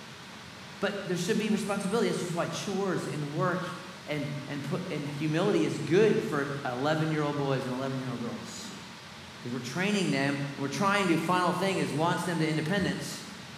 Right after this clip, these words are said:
right? And facilitating independence, where that freedom is tied to responsibility. Hey, buddy, you want a car?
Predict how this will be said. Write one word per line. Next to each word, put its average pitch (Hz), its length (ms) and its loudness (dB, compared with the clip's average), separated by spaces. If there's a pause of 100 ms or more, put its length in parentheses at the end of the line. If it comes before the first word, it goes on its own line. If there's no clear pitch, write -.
(720)
right? 165 200 6 (680)
And 143 140 -4
facilitating 160 540 2
independence, 160 360 2 (220)
where 160 140 4
that 165 180 4
freedom 175 840 4
is 156 240 -2
tied 185 240 6
to 180 60 6
responsibility. 170 720 2 (1120)
Hey, - 60 -6
buddy, 151 200 4
you 190 160 4
want 165 180 4
a 175 40 -2
car? 180 280 2